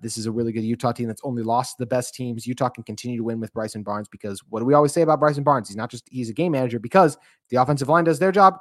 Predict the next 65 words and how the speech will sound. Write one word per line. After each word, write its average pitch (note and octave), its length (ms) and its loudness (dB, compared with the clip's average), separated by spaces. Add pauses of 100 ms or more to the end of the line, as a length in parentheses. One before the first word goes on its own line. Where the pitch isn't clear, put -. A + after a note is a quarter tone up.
If B2+ 100 -14 (140)
the A2 140 -4
running D#3+ 260 0
game E3 160 -2
is D3+ 80 -8
going, D#3+ 200 -4
if - 80 -12
the A#2+ 60 -8
wide C#3+ 160 2
receivers C#3 280 -4
are A2 40 -12
getting B2+ 200 -4
open, C#3 280 -4 (340)
Bryson C#3 320 -2
can C#3 120 -4
hit C3+ 200 -8
those C#3 180 -2
guys A#2 480 -4
a, A#2+ 120 -12 (180)
a B2+ 60 -4
decent A#2+ 300 -10
amount C3 140 -6
of C3 80 -10
the - 40 -10
time. B2+ 220 -4
Not G#3 180 -4
always, A2+ 280 -10
but - 300 -12
he C#3+ 140 -12
can C#3 180 -6
hit C#3+ 160 -10
them. F#2 140 -16 (260)
And G#2 220 -10 (220)
for A#2+ 100 -8
that G#2+ 180 -8
reason, D3 400 -6
Utah G#2 260 -6
will A#2+ 120 -2
continue A#2+ 320 -8
to A2+ 100 -6
win G#2 160 -8
football G#2 280 -12
games G2 300 -12
in C#3+ 220 -6
twenty G2+ 320 -12
twenty-three. G2 480 -12 (600)
Alrighty, E3 320 6
before F3+ 180 0
we E3+ 60 2
get E3+ 100 6
out E3+ 120 4
of D#3+ 60 -2
here, E3 120 0
wanna C#3+ 240 0
talk C#3 240 0
about C3 300 0
Kyle B2+ 220 -6
Whittingham's B2 540 -6
quotes D#3 400 2
in C3 100 -10
his A#2 140 -8
latest A2+ 320 -10
press A#3+ 320 2
conference. G#3+ 460 -2
But F#3+ 320 2